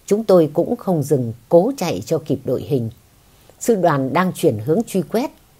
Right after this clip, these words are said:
về Kratche và Mondonkiri. Chạy được khoảng hơn năm mươi ki-lô-mét, chúng tôi gặp một phum dân khá nhiều. Cuối phum, thấy xe kéo pháo ba bảy ly đang dừng lại.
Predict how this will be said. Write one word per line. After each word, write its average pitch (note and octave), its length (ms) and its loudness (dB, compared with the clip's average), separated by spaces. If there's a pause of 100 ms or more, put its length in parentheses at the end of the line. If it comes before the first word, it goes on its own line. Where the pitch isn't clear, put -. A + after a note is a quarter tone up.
(140)
về D3+ 260 4
Kratche F#3 540 4 (400)
và C#3+ 380 -2
Mondonkiri. E3+ 1000 0 (640)
Chạy D3+ 240 0
được D#3 260 0
khoảng C3 260 -2
hơn F3 280 0
năm F3 200 -2
mươi E3 180 0
ki-lô-mét, E3+ 500 2 (340)
chúng G#3+ 160 0
tôi F3 220 2
gặp D3 220 -4
một C#3 240 -2
phum E3+ 220 0
dân D3+ 320 0
khá D3+ 160 -8
nhiều. E3+ 440 0 (500)
Cuối G#3+ 220 6
phum, F3+ 240 4 (440)
thấy G3 240 2
xe G3 300 -2
kéo F#3+ 260 2
pháo G3 320 -2
ba F#3 220 2
bảy D3+ 240 0
ly D#3+ 220 0
đang D#3+ 240 -2
dừng C3 240 -4
lại. B2 280 -4